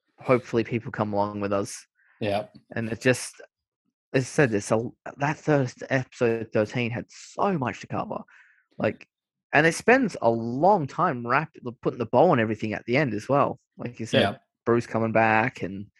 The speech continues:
Speaker 2: So much
Speaker 1: everything
Speaker 2: happens.
Speaker 1: else.
Speaker 2: You know, when you were
Speaker 1: <laughs>
Speaker 2: talking about Donna and slowly, can you remember when she was slowly walking to Gotham? I'm
Speaker 1: Yeah.
Speaker 2: like, "Oh, this is taking so long."
Speaker 1: Yeah.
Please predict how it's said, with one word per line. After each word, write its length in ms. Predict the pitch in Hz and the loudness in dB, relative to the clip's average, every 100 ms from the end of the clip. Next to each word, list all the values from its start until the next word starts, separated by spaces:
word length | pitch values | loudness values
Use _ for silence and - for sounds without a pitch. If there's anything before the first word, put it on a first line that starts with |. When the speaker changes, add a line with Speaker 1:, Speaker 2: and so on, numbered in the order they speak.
| _ _ _ - | _ _ _ -8
Speaker 2:
So 180 | - | 0
much 260 | 226 214 135 | 2 2 4
Speaker 1:
everything 180 | 175 107 | 4 6
Speaker 2:
happens. 220 | 110 110 | 4 4
Speaker 1:
else. 360 | 113 - - - _ - | -2 -12 -18 -20 _ -2
Speaker 2:
You 80 | 165 | 4
know, 80 | 190 | 4
when 120 | 190 | 6
you 80 | 190 | 6
were 80 | 165 | 4
Speaker 1:
<laughs> 60 | |
Speaker 2:
talking 380 | - 180 - 160 | 4 4 4 0
about 380 | 156 147 143 139 _ _ _ 185 135 | 2 2 2 -2 _ _ _ -12 2
Donna 500 | 131 120 98 104 - _ - | 4 4 0 -6 -12 _ -8
and 160 | 110 101 | -6 -4
slowly, 760 | - - 120 117 113 92 101 _ _ _ _ _ _ _ _ - | -4 0 2 4 2 -2 -8 _ _ _ _ _ _ _ _ 0
can 200 | 180 220 | 2 4
you 120 | 202 | 2
remember 540 | 175 131 131 120 - - _ _ _ _ _ _ _ _ _ _ _ | 4 4 4 2 -2 -14 _ _ _ _ _ _ _ _ _ _ _
when 140 | 135 123 | -2 0
she 160 | - | 2
was 140 | 127 127 | 0 0
slowly 600 | - 123 123 123 127 120 | -4 2 4 6 6 6
walking 420 | 113 120 113 127 | 4 2 0 -4
to 120 | - | -2
Gotham? 420 | 110 113 104 90 101 _ _ _ _ _ _ - | 0 0 0 -12 -18 _ _ _ _ _ _ -2
I'm 80 | 127 | 4
Speaker 1:
Yeah. 100 | 123 | 6
Speaker 2:
like, 160 | 143 143 | 6 6
"Oh, 40 | |
this 180 | 135 127 | 6 2
is 80 | 123 | -2
taking 260 | 127 113 110 | 0 0 -2
so 200 | 113 104 | -2 -2
long." 260 | 101 95 _ _ _ _ _ _ _ _ - | -2 -6 _ _ _ _ _ _ _ _ 0
Speaker 1:
Yeah. 220 | 113 | 0